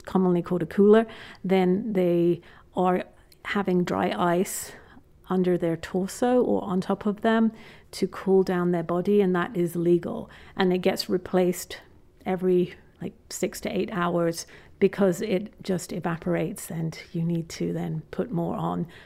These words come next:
That's a legal way to preserve the body. And embalming actually is a temporary measure of preservation.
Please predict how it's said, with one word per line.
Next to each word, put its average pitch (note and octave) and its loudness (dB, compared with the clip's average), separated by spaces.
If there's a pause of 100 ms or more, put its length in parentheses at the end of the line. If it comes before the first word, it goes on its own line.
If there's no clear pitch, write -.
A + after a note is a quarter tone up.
(100)
That's A3 0
a G#3 4
legal F#3+ 2
way F3 2
to F3 -4
preserve E3 -4 (480)
the E3 -8
body. D#3+ -6
And G3 0
embalming G#3 4
actually G3 2
is F3+ 0
a F3 0
temporary E3+ -4
measure G3 0
of G3+ -2
preservation. F#3 2